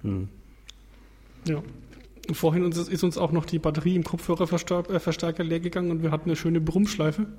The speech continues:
Speaker 2: und haben uns gewundert, ob jetzt das Mischpult kaputt ist oder ich irgendwas kaputt gemacht habe.
Speaker 1: Na, wir sind ziemlich schnell drauf gekommen.
Speaker 2: Stimmt.
Speaker 1: Mhm. Also mit Gletscherbonbon podcastet es sich gleich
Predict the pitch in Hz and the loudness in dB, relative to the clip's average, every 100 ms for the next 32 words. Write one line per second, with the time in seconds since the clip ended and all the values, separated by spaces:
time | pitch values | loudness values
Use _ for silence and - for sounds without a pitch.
0 | - - - - - - 143 156 156 170 | -18 -16 -12 -10 -10 -6 0 0 0 -2
1 | 160 175 175 160 156 - 185 - 165 156 | 0 0 -2 -4 -6 -4 -4 -2 -4 -4
2 | 160 170 - - 175 196 170 185 170 156 | -4 -4 -4 -8 -8 -6 -6 -4 -4 -4
3 | 156 196 - 170 151 - - 117 113 104 | -4 -6 -4 -4 -4 -6 -6 -2 0 2
4 | 98 104 - 110 101 104 101 92 - 101 | 0 0 0 0 2 0 0 -4 -4 -4
5 | 107 90 - - - - - - 127 - | -4 -6 -8 -10 -12 -20 -10 -6 -4 -6
6 | - - - - - - - - - - | -16 -20 -20 -20 -20 -20 -20 -20 -20 -20
7 | - - - - - - - - - 110 | -20 -20 -20 -20 -20 -20 -20 -20 -4 -2
8 | 113 156 - 107 110 104 - 110 104 117 | -2 -4 -4 -2 0 -2 -4 -6 -4 -2
9 | 120 120 123 117 - - - - - - | 0 0 -2 -4 -8 -16 -20 -20 -20 -8
10 | - - 110 104 107 110 - 113 - - | -6 -4 -2 -2 -4 -6 -6 -8 -10 -20
11 | - 110 | -10 -8